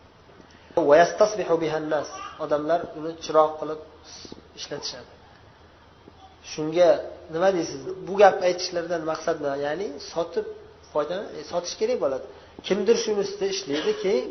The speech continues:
boshqalarga sotadi buni. Qala la huwa harom.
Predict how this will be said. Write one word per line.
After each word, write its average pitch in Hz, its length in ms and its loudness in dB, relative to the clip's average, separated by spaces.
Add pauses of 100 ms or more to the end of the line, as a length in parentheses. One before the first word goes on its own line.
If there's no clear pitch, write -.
boshqalarga 170 540 0
sotadi 214 400 -4
buni. 139 220 -16 (1300)
Qala 160 280 10
la 175 280 10
huwa 143 260 4
harom. 135 380 0